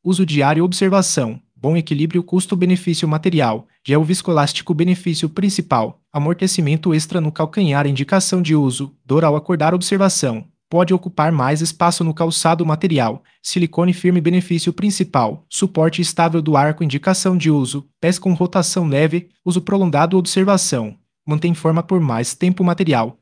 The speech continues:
camadas duplas, benefício principal, combinação de firmeza e conforto, indicação de uso,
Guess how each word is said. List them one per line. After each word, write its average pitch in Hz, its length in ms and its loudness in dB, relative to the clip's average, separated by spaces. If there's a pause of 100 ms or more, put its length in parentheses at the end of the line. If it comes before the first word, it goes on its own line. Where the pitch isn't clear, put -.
(120)
camadas 156 460 0
duplas, 185 380 0
benefício 175 500 0
principal, 131 800 -2
combinação 180 520 0
de 170 100 0
firmeza 156 600 0
e 151 80 -4
conforto, 180 520 -2
indicação 175 520 0
de 160 120 2
uso, 143 340 0